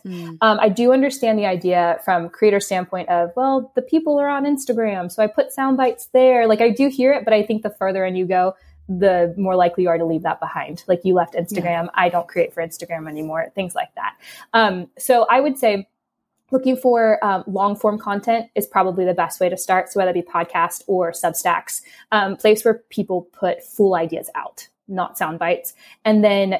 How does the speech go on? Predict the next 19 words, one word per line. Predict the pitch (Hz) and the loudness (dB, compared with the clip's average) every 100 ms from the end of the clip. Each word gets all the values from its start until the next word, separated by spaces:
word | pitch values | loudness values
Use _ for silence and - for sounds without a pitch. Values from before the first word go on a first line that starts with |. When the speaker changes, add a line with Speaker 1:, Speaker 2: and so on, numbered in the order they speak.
| - | 0
Speaker 2:
chase | 190 185 | 0 0
the, | - - - | -6 -10 -8
the | 175 | -6
footnotes, | - - - 175 - | -2 -2 0 -4 -6
if | 170 - | -10 -8
you | 160 | -6
will, | - - | -4 -4
which | 196 | -2
is | 202 | -2
what | 196 | 0
I | 170 170 | 2 0
do. | 175 | -2
So | 185 208 | -2 0
when | 190 185 180 | 0 -2 -4
podcasters | 190 185 196 - 202 | -4 -2 -2 -2 -6
are | |
talking | 202 208 | -4 -2
about | 202 202 - | -2 -2 -2
books, | 277 285 - - | -2 -2 -6 -14